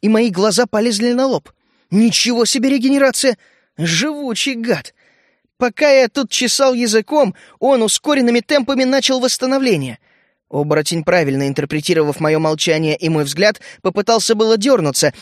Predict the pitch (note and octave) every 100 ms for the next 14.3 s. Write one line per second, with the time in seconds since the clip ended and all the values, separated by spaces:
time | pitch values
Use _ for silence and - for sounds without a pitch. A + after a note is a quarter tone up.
0 | - F3+ G#3+ G3+ C#4 B3+ A#3+ B3 B3 E3+
1 | A3+ B3+ A#3+ A#3 A3+ D#3+ B2 C#3+ - D#3
2 | D3+ D3+ E3 D#3+ D3+ D3 A3 - G#3 D#3+
3 | - - E3 E3 D#3+ D3 D3 D3+ D3 D3
4 | C#3 B2+ C3 A#2+ B2+ - A2 G#2+ - -
5 | _ _ _ _ _ _ _ _ _ -
6 | E3+ F3 G#3 - A#3+ A#3 A#3+ - G#3 A3
7 | G3 - G#3+ G3+ F#3 F3 F3+ A#3 G3+ G3
8 | G3 F#3 G3 F#3 G3+ B2+ - - _ _
9 | _ _ - C#3+ - B2+ C3 G#2 B3+ B3+
10 | A3+ - A#3+ G#3 A#3 G#3 A#3 C4 C#3+ -
11 | - _ _ _ _ _ D3 C#3+ - D3+
12 | C#3+ C#3 E3 D#3 C#3+ C#3 C#3+ C#3+ C#3+ C#3+
13 | D3+ D#3 - C#3 C3+ - C3+ - C#3+ C#3+
14 | D3+ D3